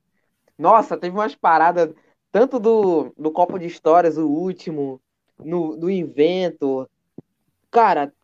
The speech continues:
cada uma foi peculiar, teve a sua peculiaridade. Muita coisa ali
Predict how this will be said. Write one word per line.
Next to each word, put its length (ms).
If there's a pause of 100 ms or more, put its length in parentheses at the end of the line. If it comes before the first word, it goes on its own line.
(180)
cada 340
uma 260
foi 180
peculiar, 640
teve 220
a 40
sua 240
peculiaridade. 960 (120)
Muita 300
coisa 380
ali 280